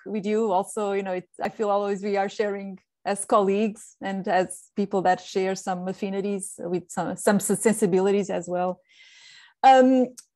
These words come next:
I call it the charge space. You know, I like very much this book, uh, The Charge Void,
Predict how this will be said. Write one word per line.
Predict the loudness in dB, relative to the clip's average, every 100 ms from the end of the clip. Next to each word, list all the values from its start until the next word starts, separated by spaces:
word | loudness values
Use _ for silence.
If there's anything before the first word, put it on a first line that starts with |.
| _ 2
I | 2
call | 2 -2 0
it | 0
the | 0
charge | 0 4 4 2
space. | -4 -10 -2 2 2 0 -8 -8
You | -4
know, |
I | -2
like | 2 0 0
very | -2 -2
much | -4 -8
this | -8 -8 -4
book, | 0 -2 -4 -16 -6
uh, | -4
The | -4
Charge | 0 2 2 0
Void, | -4 -2 0 0